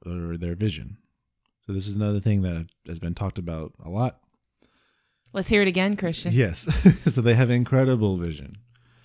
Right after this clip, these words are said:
Speaker 1: They can see colors and wavelengths that we cannot. Examples being ultraviolet and polarized light. So part of the reason for this is because their compound eyes have sixteen types of color receptive cones, whereas most humans only have three.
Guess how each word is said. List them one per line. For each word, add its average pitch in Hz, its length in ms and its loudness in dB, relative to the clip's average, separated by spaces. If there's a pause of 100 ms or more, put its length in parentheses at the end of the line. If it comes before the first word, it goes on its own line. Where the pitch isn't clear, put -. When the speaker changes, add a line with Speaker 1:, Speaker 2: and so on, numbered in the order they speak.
(300)
Speaker 1:
They 104 100 -2
can 131 140 2
see 127 160 2
colors 123 340 4
and 113 120 4
wavelengths 90 440 2
that 78 160 -8
we 98 140 -6
cannot. - 320 -10 (220)
Examples 87 500 -6
being 82 340 -6
ultraviolet 80 680 -8
and 76 140 -10
polarized 76 520 -10
light. 98 340 -2 (120)
So 101 200 -4
part 160 220 4
of - 20 6
the 139 80 8
reason 117 340 8
for 90 120 0
this 82 560 -4
is 82 100 -8
because 87 240 -4
their 85 140 -2
compound 90 540 -2
eyes 95 540 0
have 82 380 -8
sixteen - 640 2
types - 640 -6
of 82 200 -14
color 110 280 0
receptive 98 460 -4
cones, 165 540 -2 (680)
whereas 85 360 -4
most 104 300 0
humans 95 420 2
only 85 200 -2
have 80 180 -6
three. 92 340 -6